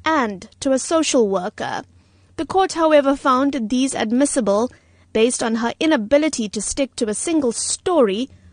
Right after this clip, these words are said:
on why they were not penned by her own hand. In her victim impact statement, Dia Narayan says she cries day and night to hold her son again,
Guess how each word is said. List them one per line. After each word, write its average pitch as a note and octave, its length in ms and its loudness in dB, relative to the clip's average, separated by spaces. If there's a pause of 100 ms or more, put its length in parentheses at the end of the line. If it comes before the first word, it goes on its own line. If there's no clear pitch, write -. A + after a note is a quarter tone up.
(140)
on G3 300 -6
why G#3 260 0
they E4+ 120 -4
were D#4 120 2
not D#4 480 0
penned G#3 460 -8
by A3 180 -2
her B3 200 -8 (100)
own A#3 240 0
hand. G3+ 800 -6 (520)
In F4+ 120 2
her F#4 140 2
victim D4+ 400 0
impact C#4+ 360 2
statement, C4+ 640 0 (180)
Dia C#4 220 4
Narayan A#3+ 440 2
says C4 460 -2
she E4 220 -2
cries C#4+ 580 0
day C4 400 2
and A#3+ 220 2
night A#3 300 -2 (180)
to C#4 100 -2
hold C4 320 0
her A#3 140 -4
son D4 340 0
again, G3 540 -2